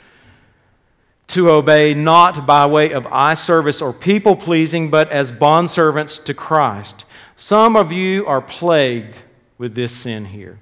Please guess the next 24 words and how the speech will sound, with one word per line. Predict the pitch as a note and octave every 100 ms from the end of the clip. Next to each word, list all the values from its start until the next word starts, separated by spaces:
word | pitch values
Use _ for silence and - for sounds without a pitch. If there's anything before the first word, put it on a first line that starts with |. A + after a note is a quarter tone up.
| _ _ _ -
You | E3 E3
are | D3+
plagued | - - F#3 G#3+ F3+ C3+ A#2+
with | C#3
the | C3
sin | - D3+ C#3
of | A#2+
people-pleasing. | C#3 A#2+ A2 A2 G2+ F2 D#2+ E2 F#2 _ _ _ _ _ _ _ _ _ _ _ _ _
It's | D3
what | C#3+ B2
drives | C#3 C3 A#2+
everything | C3+ C3+ D3 C3
that | B2
you | A#2
do. | A2+ C#3 E2 - _ _ _ _ _ _ _ _ _ _ _ _ _ _ _ _ _ _ _ _ _ _ _ _ _ _ _ -
And | C#3+
I |
want | F3 A3
to | G3
encourage | D3+ F3 E3+ D3 B2
you | B2+
with, | A#2+ B2+ B2 - - _ _ _ _ _ -
with | A#2+ -
this, | A2+ B2 - -